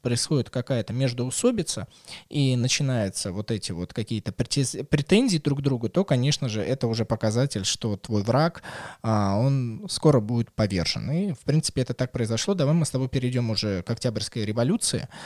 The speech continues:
а, к самому главному, что есть и на самой карте отмечено, благодаря которому, а, этому событию,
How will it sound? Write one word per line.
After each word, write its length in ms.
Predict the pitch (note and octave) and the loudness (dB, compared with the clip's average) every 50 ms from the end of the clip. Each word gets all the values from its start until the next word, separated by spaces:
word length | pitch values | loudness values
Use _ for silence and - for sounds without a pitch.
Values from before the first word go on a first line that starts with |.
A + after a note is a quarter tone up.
| - - - | -14 -8 -4
а, 180 | A#2+ A2 G2+ | -2 -2 -2
к 80 | - - | -2 -2
самому 380 | - C3+ C3 C3 A#2+ A2+ A2 | 0 0 2 2 2 0 0
главному, 340 | A2 B2 C#3 F3+ F#3 D3+ B2+ | 2 2 4 4 4 2 2
что 400 | - - - - B2+ A2+ G#2+ G#2+ | 0 -2 -2 -2 0 0 0 0
есть 460 | G#2 G#2+ A2 G#2 G2 - - - - | -2 -2 -2 -2 -2 -4 -4 -6 -6
и 320 | G#2 F#2 F2 E2+ D#2 D2+ C2+ | -4 -4 -4 -4 -4 -4 -4
на 140 | C#2 F2+ G#2+ | -2 -2 0
самой 280 | G2 A#2+ A#2+ A2 A2 - | 0 0 0 0 0 2
карте 520 | - C#3+ E3+ G#3+ - - A3+ A3 A#3 - - - - - - | 4 6 6 6 6 6 4 4 4 4 0 -12 -16 -6 -2
отмечено, 640 | - D3 - E3 E3+ E3+ E3 - - E3+ D3+ C#3+ C3+ | -2 0 4 4 6 6 6 4 4 4 4 2 2
благодаря 340 | B2 C3 B2+ B2+ C3 C#3 B2+ | 2 2 2 4 4 4 4
которому, 960 | - A#2+ - - D#3+ F#3+ G3+ G3 F3+ F3 E3+ E3 D#3+ D3+ D3 C3+ B2 A#2 A2+ - - - - - - | 2 2 2 4 4 6 6 6 6 4 4 4 4 4 4 2 2 0 -2 -6 -10 -16 -16 -8 -2
а, 200 | A2 A#2 A2+ G2 | 2 2 4 4
этому 340 | F#2+ A#2+ - A#2+ G#2+ G#2 G2+ | 4 4 4 2 2 2 2
событию, 640 | - - A#2 G#2+ C#3+ G3+ - - A3 G3+ G3+ G3 | 2 4 4 6 6 4 4 6 4 4 4 2